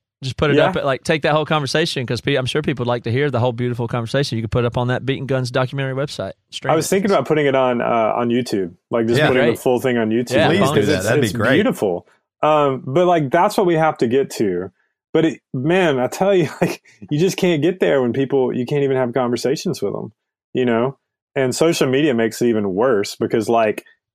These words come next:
Speaker 2: you start something on Facebook, and then before you can even, like, respond, somebody else has come in and been, like, said something extreme, you know? <laughs> It's like,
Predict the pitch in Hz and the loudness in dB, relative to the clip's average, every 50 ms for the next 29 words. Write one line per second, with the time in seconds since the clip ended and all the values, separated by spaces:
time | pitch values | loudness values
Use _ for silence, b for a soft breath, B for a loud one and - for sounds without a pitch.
0 | _ _ - 135 117 - - 147 147 147 143 - 147 131 139 131 120 113 104 - | _ _ -4 -4 -2 0 2 2 2 2 2 0 0 0 2 0 0 0 -2 0
1 | - 127 123 113 - 120 117 120 120 120 131 120 120 113 110 107 107 - - 151 | 0 0 0 0 0 0 0 0 2 0 0 0 0 0 0 -2 -2 -2 0 2
2 | 147 143 139 139 131 143 135 131 123 127 123 120 117 113 - 110 101 - - - | 2 2 2 2 2 2 0 2 2 2 2 2 0 0 0 -2 -4 -2 0 0
3 | 139 139 139 135 127 120 110 - - 175 160 156 143 143 143 147 151 - - 120 | 2 2 2 2 2 0 -2 0 0 0 2 4 4 4 4 2 2 0 -2 -4
4 | - - 151 135 123 127 139 143 135 131 127 123 117 110 110 123 117 120 120 117 | -2 0 0 0 2 2 2 2 2 2 2 0 0 0 0 0 0 0 0 0
5 | 113 107 101 - b b b b b b b _ _ _ - 113 - - 151 143 | 0 -2 -2 -6 b b b b b b b _ _ _ -12 -8 -2 0 0 2
6 | 131 - - 175 160 151 - 160 143 131 120 107 - - - - 143 151 147 131 | 2 0 2 0 0 2 0 0 0 0 0 -2 -4 -8 -2 -2 0 0 2 0
7 | 117 110 107 113 120 117 - _ _ - 131 135 135 131 151 165 151 139 160 - | 0 0 -2 -2 -4 -6 -10 _ _ -4 -2 0 2 2 2 2 2 0 -2 -4
8 | - - 180 131 151 - - | 0 0 0 0 0 -4 -8